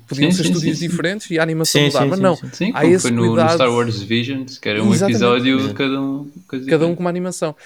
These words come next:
Speaker 1: Mas não,
Speaker 2: Yeah.
Speaker 1: aqui há um cuidado de manter ali um, uma, um fio condutor na animação. E isso aí é fixe e acho que funciona muito bem.
Speaker 2: Yeah.
Speaker 3: E era o que eu estava a dizer, funciona bem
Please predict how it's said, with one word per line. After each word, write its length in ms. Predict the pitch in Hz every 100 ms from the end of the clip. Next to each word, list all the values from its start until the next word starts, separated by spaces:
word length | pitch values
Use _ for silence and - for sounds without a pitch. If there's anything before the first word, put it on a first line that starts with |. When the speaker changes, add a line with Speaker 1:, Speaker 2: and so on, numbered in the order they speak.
| -
Speaker 1:
Mas 100 | 160
não, 100 | 160
Speaker 2:
Yeah. 120 | 175 110
Speaker 1:
aqui 80 |
há 40 | 165
um 80 | 165
cuidado 420 | - 156 165 160
de 60 | 147
manter 340 | 160 147 156
ali 240 | 147 147
um, 260 | 147 147 143 - - -
uma, 760 | 131 131 131 131 127 123 120 117 131 156
um 100 | 143
fio 360 | - - 160
condutor 500 | - 143 131 143 131
na 100 | 127
animação. 480 | 123 123 120 - -
E 60 | 139
isso 160 | 131
aí 140 | 135 135
é 80 |
fixe 420 | 123 120 117 - -
e 180 | 151 -
acho 160 | 113 -
que 40 | -
funciona 360 | 123 - 113
muito 180 | 110 110 -
bem. 100 | 127 _ _ _ _ _ -
Speaker 2:
Yeah. 220 | 101 104 95
Speaker 3:
E 60 |
era 80 | 127
o 20 |
que 60 | 143
eu 20 |
estava 120 | 135
a 20 | 113
dizer, 140 | 117
funciona 400 | - 123 135 131
bem 420 | 123 127 123 120